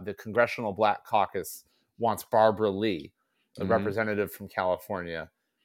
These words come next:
Speaker 1: to win that Senate seat. And they are happy for LaFonza Butler, but reiterating their support for Barbara Lee. So it's not,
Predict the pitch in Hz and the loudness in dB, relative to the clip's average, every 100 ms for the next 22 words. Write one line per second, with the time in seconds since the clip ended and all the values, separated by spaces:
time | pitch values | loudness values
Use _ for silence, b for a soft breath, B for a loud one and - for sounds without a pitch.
0 | _ - 101 110 98 95 90 - 110 95 | _ -6 -4 -2 -4 -4 -6 -6 -6 -6
1 | 85 - - 82 - _ _ _ _ 98 | -8 -10 -10 -10 -12 _ _ _ _ -10
2 | 95 92 85 101 110 117 117 110 - _ | -8 -10 -10 -4 4 4 4 0 -4 _
3 | _ _ _ - 107 98 - - 131 170 | _ _ _ -2 0 0 -2 -4 0 2
4 | 175 127 120 - 117 107 - 107 104 98 | 2 0 -4 -4 -2 -2 -2 -4 -2 0
5 | 107 101 104 92 - 104 90 - _ 113 | 0 0 0 -2 -2 -4 -4 -8 _ -6
6 | 110 131 156 143 113 107 101 98 - - | 4 6 10 10 8 4 0 -4 -6 -2
7 | - 107 82 _ _ _ _ _ 110 101 | 4 4 2 _ _ _ _ _ -4 2
8 | 107 92 98 92 95 - _ _ _ _ | 4 4 2 2 0 -2 _ _ _ _
9 | _ _ - - 117 101 92 90 - 107 | _ _ -10 2 6 8 6 2 -2 -6
10 | - 123 123 117 | -4 2 2 2